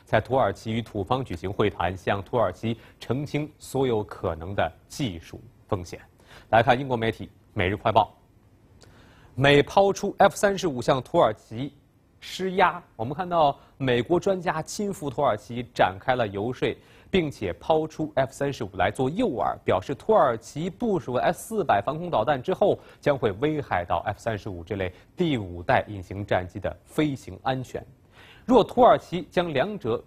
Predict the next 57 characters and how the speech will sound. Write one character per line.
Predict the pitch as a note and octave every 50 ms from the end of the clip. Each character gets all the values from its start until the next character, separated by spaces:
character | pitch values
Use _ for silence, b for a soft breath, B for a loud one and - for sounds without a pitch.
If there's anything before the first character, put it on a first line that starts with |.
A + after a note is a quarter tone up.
| _
组 | - - C3 A#2 G#2 G2+
合 | - - C#3+ E3+ E3+
使 | - - G2 F2
用， | A2 A2+ G#2+ - b b b b
会 | - - C#3+ A#2
让 | A2 A#2 G#2 F2 - -
俄 | - A#2+ A#2+ D3 D#3+
方 | - D3 C#3 C#3 D3 D3 -
有 | - A2+ A2+ G2+ F2 F2
机 | F2 - - E3
会 | E3+ - - C3+ F#2+ E2 - _ _ _
获 | _ - - D#3 G#2+ F#2
取 | - - - - - D2+ - -
到 | A2 F#2+ D#2+ -
F | - G#2 - -
三 | - - A2+ A2+
十 | G#2+ - G#2
五 | - - -
的 | G2+
相 | - - A2 G2+ G2
关 | F#2+ F#2+ F2+
情 | F2 - - -
报。 | - - - - _ B B B B B B B
美 | - B2+ C3+ C#3+
国 | D#3 D3+
国 | - D#3+ E3
会 | E3+ F3+ D#3+ C#3
此 | - - A#2
前 | F#2+ - A2+ A#2+
也 | B2+
表 | A2 F#2+ F2+
示 | F2 -
说， | A#2 A#2 A#2
因 | B2 C#3
为 | C3 C3+ C3
土 | A#2+ - D3
耳 | C3+ A2 G2+
其 | - - - G#2+ G#2+ A2+ A#2+ A#2 -
购 | - D3+ C3 G#2+
买 | G#2 G2+ F#2 E2+ E2+ - - - -
俄 | A2 A2+
罗 | A#2 A#2+ B2+
斯 | B2 - - C3
的 | A#2 A2+ G#2 - -
S | - B2+ C#3 C3+ -
四 | - - - - - G#3+ D#3 A2+
百， | - - F2 C2 B1 A1+ B B B B B B -
打 | - F#2 F2+
算 | - A2 G2 F#2
暂 | - - B3+ G3+ -
停 | - - C3+ D#3 E3+ -
向 | - - C3 A#2
土 | - - C#3+
耳 | C3+ G#2 G2
其 | - - -
供 | A2 - B2+ A#2+
应 | A#2 -